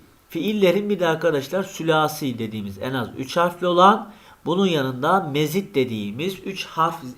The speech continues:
üzerine ziyade yapılan fiil vardır. Dört harfli, beş harfli, altı harfli.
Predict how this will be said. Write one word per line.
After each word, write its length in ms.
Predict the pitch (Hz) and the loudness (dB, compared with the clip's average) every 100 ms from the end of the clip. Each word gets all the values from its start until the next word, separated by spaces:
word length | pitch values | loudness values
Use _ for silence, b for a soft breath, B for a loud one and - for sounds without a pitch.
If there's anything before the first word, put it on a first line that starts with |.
| - | -12
üzerine 420 | 131 131 131 175 | -8 -6 -6 -8
ziyade 420 | 123 135 143 156 | -4 -2 -2 -2
yapılan 440 | 156 139 147 175 160 | -4 -4 -8 -8 -8
fiil 320 | 143 143 127 | -8 -6 -4
vardır. 340 | 113 98 98 113 | -6 -6 -12 -2
Dört 280 | 143 143 123 | 0 0 -2
harfli, 480 | 113 101 - 147 143 | -10 -10 -12 -6 -4
beş 200 | 143 120 | -4 -6
harfli, 280 | 113 113 | -12 -4
altı 280 | 139 135 135 | -2 -2 -4
harfli. 260 | 120 104 | -10 -12